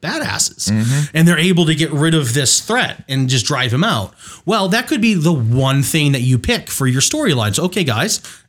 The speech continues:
Speaker 1: everyone's gonna roll a halfling character, and your characters all have to worry about some sort of invasion into your homeland. It could be a wizard and his servant are invading it in some way. It doesn't have to be. It could be anything else. And just go from there and just see how that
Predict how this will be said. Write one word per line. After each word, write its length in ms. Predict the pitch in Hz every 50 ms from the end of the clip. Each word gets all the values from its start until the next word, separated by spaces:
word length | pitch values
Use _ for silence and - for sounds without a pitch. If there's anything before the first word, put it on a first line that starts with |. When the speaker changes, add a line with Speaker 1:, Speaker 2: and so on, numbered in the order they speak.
| - -
Speaker 1:
everyone's 300 | 139 135 147 156 151 156
gonna 160 | 170 160 160
roll 300 | 147 143 139 135 131 -
a 60 | 117
halfling 440 | 110 107 120 107 98 - 117 110 107
character, 560 | - 117 98 101 110 104 - 220 269 294 285 - _ _ - - - - - -
and 520 | 160 147 143 143 143 143 139 139 139 131 123
your 560 | 123 131 139 139 139 143 139 139 139 135 123
characters 460 | - - 160 143 147 143 160 151 139
all 120 | 151 143
have 180 | 135 156 147 -
to 80 | - 143
worry 140 | 143 147 143
about 160 | 147 156 135
some 160 | - 143 143
sort 180 | - 151 139 143
of 80 | 139
invasion 560 | 143 143 143 127 135 139 143 139 - 147 143 143
into 260 | 135 135 127 - 143
your 360 | 139 135 139 143 143 147 151
homeland. 520 | 160 247 302 285 208 117 - - 147 165 - _ - - - - - - - -
It 200 | - 185 160 117
could 260 | - - 170 156 151 135
be 160 | 156 156 151 147
a 80 | 147
wizard 380 | 135 135 143 127 123 143 143 135
and 120 | 135 127
his 180 | 131 135 123 -
servant 440 | - - 139 135 120 131 131 123 -
are 140 | 127 127
invading 340 | 123 117 117 123 120 120 117
it 100 | 120 -
in 60 | -
some 260 | 117 - - 113 107 107
way. 300 | 101 98 101 113 160 196
It 80 | 175
doesn't 240 | - 147 120 147 131
have 300 | 110 - 113 104 98 -
to 60 | - 104
be. 80 | 127 185
It 60 | -
could 80 | - 127
be 100 | 120 113
anything 280 | 110 123 123 185 165 107
else. 320 | 98 113 143 - - - - _ _ - - - - - - -
And 140 | - 180 147
just 280 | 175 190 - 123 113 117
go 180 | 151 147 160 156
from 180 | - 160 143 135
there 260 | 143 151 135 113 107
and 80 | 98
just 140 | 107 113 104 -
see 100 | 135 113
how 180 | 113 123 113 107
that 600 | 104 104 113 120 117 113 113 110 - - -